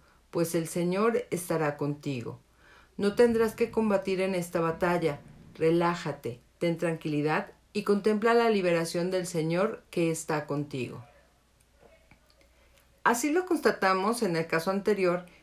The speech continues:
en el que una señora recibió del propietario del inmueble donde vivía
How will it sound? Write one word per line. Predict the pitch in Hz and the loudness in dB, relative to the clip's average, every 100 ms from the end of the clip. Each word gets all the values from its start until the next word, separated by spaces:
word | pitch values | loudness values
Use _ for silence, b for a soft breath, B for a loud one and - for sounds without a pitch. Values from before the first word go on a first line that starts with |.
| B - | B -2
en | 180 | 0
el | 185 175 | 0 -2
que | 185 175 185 | -2 0 0
una | 196 214 | 0 -2
señora | 233 220 185 180 | 0 0 4 2
recibió | 165 151 - 156 156 | 2 0 -2 -2 0
del | 170 175 | 0 -2
propietario | 165 160 151 147 147 160 | -2 -2 -2 -2 0 0
del | 165 165 | 0 0
inmueble | 170 170 170 160 165 | 0 0 0 0 0
donde | 156 165 165 | 0 2 0
vivía | 180 190 185 170 170 | 0 0 2 0 -2